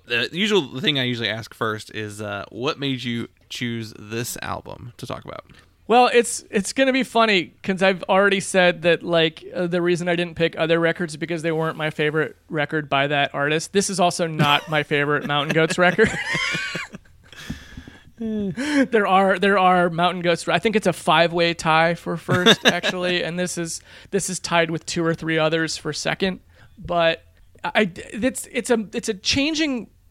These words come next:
Speaker 2: point in the Mountain Goats discography, uh, f-, for John Darnielle as a, as a songwriter and for the band as a,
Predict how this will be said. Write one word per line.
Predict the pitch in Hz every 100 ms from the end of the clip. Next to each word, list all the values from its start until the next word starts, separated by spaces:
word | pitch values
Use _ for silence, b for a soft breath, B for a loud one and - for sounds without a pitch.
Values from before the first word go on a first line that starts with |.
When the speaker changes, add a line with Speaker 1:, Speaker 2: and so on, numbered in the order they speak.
| - -
Speaker 2:
point | - 214 170 - -
in | 202
the | 196
Mountain | 185 180 175
Goats | 156 156 151 - - - - -
discography, | - 156 - 143 131 139 - - - - b b b -
uh, | 156 156
f-, | 151 - - - -
for | - 175 170
John | 156 180 180
Darnielle | 175 170 165 156 151 -
as | 143
a, | 151 151 -
as | 139
a |
songwriter | - 180 175 165 156 156 151 147 -
and | 151 147 143 139 -
for | - -
the | 143
band | 139 147 147 151 151 - -
as | 151 147
a, | 143